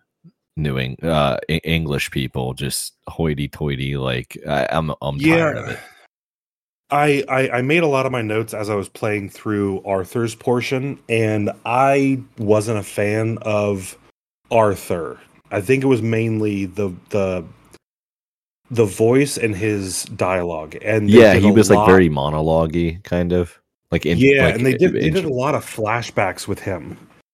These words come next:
Speaker 1: Yeah.
Speaker 2: And every time they flash back, that audio was, uh, jarring. Like, it was, it was, it was good content, good story,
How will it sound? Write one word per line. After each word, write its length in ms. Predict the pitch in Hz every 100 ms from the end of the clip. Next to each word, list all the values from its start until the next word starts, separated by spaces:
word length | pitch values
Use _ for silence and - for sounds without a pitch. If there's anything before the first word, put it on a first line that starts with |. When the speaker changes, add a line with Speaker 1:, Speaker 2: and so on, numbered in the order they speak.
| _ -
Speaker 1:
Yeah. 340 | 117 110 107
Speaker 2:
And 320 | 104 95 95 - _ _ _ _ _ 127
every 180 | 127
time 220 | 131 139 131
they 100 | 113
flash 380 | - 113 107
back, 340 | - 113 104 101
that 400 | 95 113 123 -
audio 560 | 104 110 113 104 95 92
was, 560 | 92 92 90 87 - - - _ _ _ _
uh, 320 | 98 90 87
jarring. 800 | 101 87 98 90 90 82 78 62 - - _ _ _ _ _ _
Like, 100 | 123
it 100 | 127
was, 280 | 143 147 127
it 80 | 143
was, 200 | 131 120 -
it 40 |
was 160 | 127 110
good 200 | 175 139
content, 540 | - 160 156 139 113
good 160 | 107 90
story, 600 | - - 185 113 90